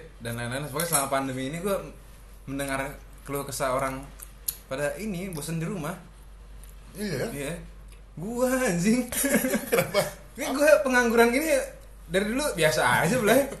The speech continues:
Speaker 1: Santun gua, anjing, di rumah, anjing.
Speaker 2: Lu nge-gym masih nggak?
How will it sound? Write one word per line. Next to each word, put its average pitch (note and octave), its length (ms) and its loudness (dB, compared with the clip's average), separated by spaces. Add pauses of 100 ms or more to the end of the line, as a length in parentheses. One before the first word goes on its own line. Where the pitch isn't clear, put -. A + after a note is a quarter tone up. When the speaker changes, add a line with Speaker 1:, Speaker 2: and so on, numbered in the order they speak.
(280)
Speaker 1:
Santun G4+ 460 0
gua, F#3+ 120 4
anjing, A3+ 180 4
di G3+ 120 2
rumah, A3 220 2
anjing. G3+ 300 2 (920)
Speaker 2:
Lu A3 120 -4
nge-gym B3+ 240 -4
masih A#3+ 200 -4
nggak? D#3 180 -4